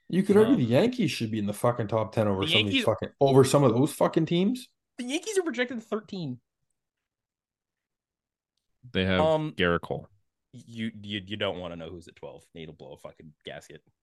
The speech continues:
Speaker 3: The Red Sox.
Speaker 2: Fucking Cardinals. <laughs> Actually, wait! Eleven's arguably even worse.
Speaker 3: Who's eleven?
Speaker 2: The Tigers.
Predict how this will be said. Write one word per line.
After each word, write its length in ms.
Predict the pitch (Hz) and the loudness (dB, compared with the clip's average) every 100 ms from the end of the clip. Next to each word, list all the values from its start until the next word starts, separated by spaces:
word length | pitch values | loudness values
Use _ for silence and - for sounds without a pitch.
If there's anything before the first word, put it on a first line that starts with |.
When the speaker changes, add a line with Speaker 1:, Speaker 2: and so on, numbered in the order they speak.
| - | -6
Speaker 3:
The 80 | 82 | -2
Red 180 | 78 | -2
Sox. 360 | - - - - _ _ _ _ - | -4 -16 -18 -20 _ _ _ _ -18
Speaker 2:
Fucking 240 | - 78 78 | -16 -18 -16
Cardinals. 420 | - 95 - - _ _ _ | -16 -16 -18 -20 _ _ _
<laughs> 440 | _ _ _ - - | _ _ _ -4 2
Actually, 460 | - - 403 330 | 2 4 4 4
wait! 420 | 294 392 415 262 - - _ _ - - | 4 6 6 4 -2 -12 _ _ -4 0
Eleven's 420 | 330 523 494 330 | 4 4 4 4
arguably 360 | 294 302 302 | 4 4 0
even 200 | 294 392 403 539 554 | -2 0 2 2 2
worse. 400 | 294 - - - - _ _ _ _ | -2 -4 -16 -20 -20 _ _ _ _
Speaker 3:
Who's 140 | - 92 | -6 -2
eleven? 440 | 85 110 120 131 - _ _ _ _ | 0 0 -2 -8 -14 _ _ _ _
Speaker 2:
The 60 | 359 | -8
Tigers. 760 | - 339 508 - - - - | -2 2 2 2 -4 -6 -20